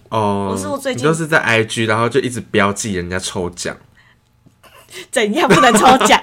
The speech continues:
Speaker 2: 哦？
Speaker 1: <laughs> 你可不可以就自己办个八个假账号，然后就自己标自己？
Speaker 2: 不行，他们都会严禁说小账不能抽奖。
Speaker 1: 可那标记的人有什么吗？就是我们一直收到你的通知，那我们也要一些奖励呀，我们都一直被标
Speaker 2: 就是有我的一些友情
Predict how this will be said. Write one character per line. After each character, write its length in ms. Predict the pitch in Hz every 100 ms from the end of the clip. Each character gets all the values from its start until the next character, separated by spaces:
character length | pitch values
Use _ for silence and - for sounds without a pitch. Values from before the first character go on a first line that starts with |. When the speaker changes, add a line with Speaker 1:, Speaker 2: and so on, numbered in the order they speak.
| 254
Speaker 2:
哦？ 260 | 262 269 - - -
Speaker 1:
<laughs> 360 | - - -
你 100 | -
可 140 | 156 175
不 80 | 208
可 80 |
以 60 | 185
就 120 | 165 185
自 160 | 196
己 80 | 156
办 200 | 123 165
个 80 | 131
八 240 | - 131
个 80 | 131
假 260 | 123 113 95
账 160 | 113 123
号， 160 | 135
然 80 | 101
后 60 | 117
就 120 | 131
自 140 | 131
己 80 | 120
标 200 | 98 101
自 100 | 98 -
己？ 140 | -
Speaker 2:
不 40 | 330
行， 360 | 349 262 226
他 160 | 247 320
们 100 | 294
都 120 | 277
会 140 | 330 285
严 220 | 226 214
禁 160 | 269
说 160 | 240 240
小 180 | 254 190
账 180 | 226 202
不 80 | 208
能 160 | 160
抽 200 | 202 190
奖。 180 | 196 - - - - _ _ - - -
Speaker 1:
可 140 | - 156
那 160 | 202
标 260 | 233 196 185
记 160 | 196 208
的 160 | 143
人 180 | 113 110
有 100 | 104
什 260 | 131 - 117
么 160 | 92 90
吗？ 520 | 90 95 92 95 98
就 80 | 156
是 100 | 185
我 60 |
们 240 | 139 110 -
一 80 | 165
直 140 | 147
收 160 | - 139
到 100 | 147
你 80 |
的 60 | 95
通 260 | - 104 104
知， 220 | - 101
那 160 | 131
我 80 | 120
们 120 | 90
也 80 | 90
要 200 | 98 131
一 80 | 147
些 160 | 147 143
奖 200 | - 98 101
励 220 | 151 190
呀， 340 | 170 170 170 170
我 60 |
们 100 | -
都 80 | -
一 140 | 370 -
直 60 |
被 60 | 170
标 0 |
Speaker 2:
就 20 |
是 40 |
有 60 | 262
我 100 | 226
的 280 | 208 208 -
一 80 | -
些 280 | 269 226 233
友 260 | 202 160 -
情 240 | - -